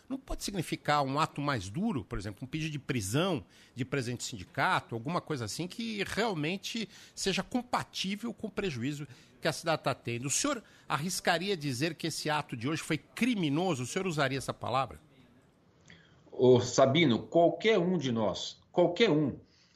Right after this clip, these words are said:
Speaker 2: que tem uma decisão judicial e não cumpre a decisão judicial, já tá incorrendo, incorrendo em crime. Agora, é, eu confio muito e creio muito que o Ministério Público deva ter uma atuação nesse processo.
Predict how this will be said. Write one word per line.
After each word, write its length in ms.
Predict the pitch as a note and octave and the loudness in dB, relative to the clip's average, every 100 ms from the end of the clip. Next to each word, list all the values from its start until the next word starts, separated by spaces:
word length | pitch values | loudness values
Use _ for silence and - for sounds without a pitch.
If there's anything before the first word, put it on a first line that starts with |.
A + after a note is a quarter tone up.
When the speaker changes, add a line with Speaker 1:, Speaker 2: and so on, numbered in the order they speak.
| _ | _
Speaker 2:
que 100 | A#2+ | -6
tem 200 | - E3 | 2 2
uma 140 | F3+ | 4
decisão 400 | E3+ D#3+ C#3+ E3+ | 2 0 0 0
judicial 480 | F#3+ F#3+ E3+ - C3 | 0 0 -2 2 2
e 40 | |
não 140 | B2+ D3 | 4 2
cumpre 500 | D3 - G3+ G#3 C#3+ | 2 4 4 6 2
a 40 | |
decisão 380 | A#2+ A2+ A#2 A#2 | 2 0 2 0
judicial, 640 | G#2 G#2 G2+ - C3 C#3+ | 0 -2 -2 4 6 6
já 100 | B2 | 2
tá 100 | C3 | 0
incorrendo, 560 | F3 F3 D3 C3 E3 C#3 | -2 0 2 2 0 -4
incorrendo 380 | C3+ C3+ C3+ F3 | 0 2 2 0
em 60 | |
crime. 440 | F3 A#2+ G#2+ F2 - _ - - _ | -2 -2 -2 -4 -14 _ -20 -20 _
Agora, 560 | A2 A2 C3 D#3+ E3 - | -6 2 6 6 4 2
é, 300 | B2 B2 B2 - - | 0 0 -2 -14 -12
eu 360 | B2 B2+ C3 B2 - | -8 -6 -6 -10 -10
confio 460 | - C#3 C3 F#3 E3+ | -4 -2 -2 0 2
muito 420 | C3+ F#3 G3 B2+ | 4 4 4 0
e 60 | B2 | 2
creio 320 | C#3+ D3+ C#3 | 4 6 6
muito 280 | C3+ D#3+ D#3+ | 4 0 -2
que 360 | - F3+ F3 - - | 0 -2 -2 -10 0
o 100 | C#3 | 4
Ministério 640 | E3+ F#3 E3+ - C#3+ C#3 | 8 8 6 6 4 4
Público 500 | - D3+ E3 F3 F3+ | 4 6 6 2 0
deva 320 | B2 D#3 E3 | 4 4 4
ter 140 | E3 E3+ | 4 4
uma 140 | D#3+ | 4
atuação 520 | D#3 D#3+ C#3 - D#3 | 4 2 2 2 2
nesse 240 | D3 B2+ - | 2 -2 -4
processo. 560 | A#2+ - G2+ - G2 | -6 -2 -2 -2 -6